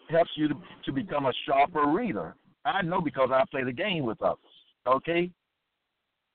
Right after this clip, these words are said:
I make mistakes. I make simple mistakes in playing the game.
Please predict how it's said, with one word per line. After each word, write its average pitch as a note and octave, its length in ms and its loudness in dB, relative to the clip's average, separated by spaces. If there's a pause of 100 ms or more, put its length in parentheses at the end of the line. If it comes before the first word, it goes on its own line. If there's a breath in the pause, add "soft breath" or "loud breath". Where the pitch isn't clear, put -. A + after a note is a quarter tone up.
(420)
I F3 180 4
make F3 280 2
mistakes. D#3 500 0 (560)
I C3+ 160 4
make D3+ 240 0 (340)
simple G3 380 0
mistakes G3 580 0
in F3 180 0
playing C#4+ 320 -2
the C3 80 -2
game. G2 340 -4